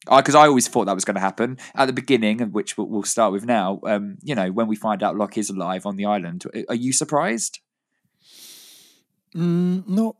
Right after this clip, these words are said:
Speaker 2: not really. I don't know. It didn't, it di-, I wasn't, I wasn't too surprised. I guess I kind of expected it because, you know,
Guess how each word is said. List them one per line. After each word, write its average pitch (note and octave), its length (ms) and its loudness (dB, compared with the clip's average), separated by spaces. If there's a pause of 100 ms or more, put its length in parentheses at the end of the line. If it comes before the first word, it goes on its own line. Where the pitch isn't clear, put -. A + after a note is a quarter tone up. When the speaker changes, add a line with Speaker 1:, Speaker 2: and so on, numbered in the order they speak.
(240)
Speaker 2:
not G3+ 300 -2
really. A#2 480 0 (760)
I C#3 40 0
don't C#3 100 0 (140)
know. G#2+ 180 0
It C#3+ 100 -2
didn't, E3 220 0
it F3+ 120 -2
di-, F3+ 160 2
I E3 160 6
wasn't, F3 260 4
I D#3 100 4
wasn't F3+ 280 6
too D3 120 4
surprised. A#2+ 380 0
I C3 40 4
guess C3 200 2
I C3 80 2
kind A#2+ 180 0
of A2 280 -6
expected A#2 500 -6
it G2 160 -4
because, - 500 -4 (420)
you C3 140 -2
know, G2 160 -4